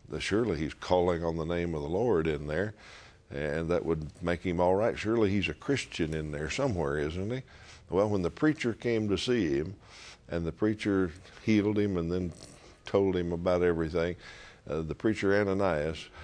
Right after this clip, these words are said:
had one last sentence for him. After all of that, in Acts twenty-two sixteen, and let's look at it on the screen, here's what the preacher said to him.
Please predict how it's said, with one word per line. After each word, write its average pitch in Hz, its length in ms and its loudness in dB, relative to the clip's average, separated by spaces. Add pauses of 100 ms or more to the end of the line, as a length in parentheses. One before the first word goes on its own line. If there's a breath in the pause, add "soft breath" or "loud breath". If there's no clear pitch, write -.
(120)
had 85 160 4
one 98 260 2
last 98 380 4
sentence 71 340 -2
for 65 260 -2
him. 50 220 -12
After 92 540 2
all 107 280 4
of 107 140 2
that, 78 260 2 (640 loud breath)
in 78 140 -6
Acts 90 280 0
twenty-two 101 500 0
sixteen, 92 680 -2
and 78 140 -4
let's 80 160 -6
look 78 220 -4
at 80 120 0
it 80 120 -2
on 85 160 0
the 90 80 -4
screen, 71 420 -6
here's 82 240 -4
what 85 200 -2
the 87 80 -4
preacher 73 400 -4
said 76 340 -2
to 78 140 0
him. 76 180 -6